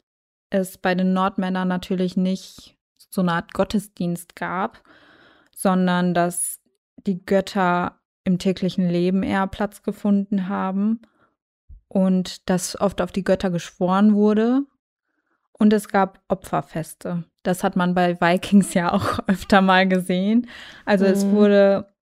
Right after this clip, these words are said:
Speaker 1: Tiere geschlachtet
Speaker 2: Oh
Speaker 1: und
Speaker 2: ja.
Speaker 1: das Blut wurde geweiht, man aß und trank gemeinsam. Und ja, dort wurden ja auch teilweise so Menschenopferungen und so gezeigt.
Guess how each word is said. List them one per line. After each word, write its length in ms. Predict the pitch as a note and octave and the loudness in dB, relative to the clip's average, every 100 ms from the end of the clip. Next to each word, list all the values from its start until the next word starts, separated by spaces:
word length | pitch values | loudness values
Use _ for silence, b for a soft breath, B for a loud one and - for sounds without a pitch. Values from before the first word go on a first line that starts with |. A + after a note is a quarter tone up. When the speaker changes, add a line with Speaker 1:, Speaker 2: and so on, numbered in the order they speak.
| _ - - | _ -20 -14
Speaker 1:
Tiere 380 | - A3+ A3 G#3+ | 2 4 4 0
geschlachtet 1120 | G#3 - G3 G3 - - F#3+ G3 - - - _ _ _ | -2 0 -2 -2 -8 -2 -2 -2 -12 -18 -20 _ _ _
Speaker 2:
Oh 60 | G3 | -2
Speaker 1:
und 180 | F#3 F#3 | 2 2
Speaker 2:
ja. 340 | C3+ C3 F#3 - B B _ _ | 0 -2 -6 -8 B B _ _
Speaker 1:
das 300 | - C4+ - | -4 -4 -4
Blut 680 | C#4+ G#3 A3 B3 B3+ - - - _ | -6 2 4 4 2 -8 -16 -20 _
wurde 260 | G3+ G#3 | -2 0
geweiht, 840 | G3 F3+ E3+ F3 G#3 A#3+ - - - - | 0 0 2 2 4 2 -2 -18 -20 -6
man 340 | F#3+ F3+ F3+ | 0 2 2
aß 300 | - F#3 G3+ | 0 -2 -2
und 140 | F#3 F3+ | -6 -6
trank 300 | - G3 G#3 | -4 -2 -2
gemeinsam. 960 | G#3+ G#3 G3+ G3+ G3+ F#3+ G3 G3+ G#3 - _ - | -2 0 0 -2 -2 -4 -4 -4 -4 -8 _ -2
Und 680 | G#3 G3 F#3+ F#3+ F#3 - - _ - | 2 4 4 2 -2 -8 -20 _ -2
ja, 300 | F#3 F3 - _ - | 2 4 2 _ -18
dort 380 | - - G3 F#3+ | -12 2 2 2
wurden 160 | F#3+ F#3+ | 0 2
ja 200 | F3 F3 | 2 0
auch 120 | F3+ | -4
teilweise 880 | - - F#3 F3+ F3+ F3+ F3+ F3+ F3 | -8 -2 0 2 2 2 0 -2 -4
so 140 | - | -4
Menschenopferungen 2250 | F3 E3 F3 F#3+ - - F3 F3 E3+ F3 F3+ - _ _ _ _ _ - F#3 - F3+ F3 F3 | -4 -2 -2 -4 -6 -6 -4 -2 -4 -6 -8 -14 _ _ _ _ _ -12 -12 -6 -4 -4 -4
und 140 | E3+ F3 | -4 -6
so 140 | F3 | -6
gezeigt. 720 | E3+ - F#3 F3 F#3+ - - | -8 -8 -6 -6 -6 -10 -20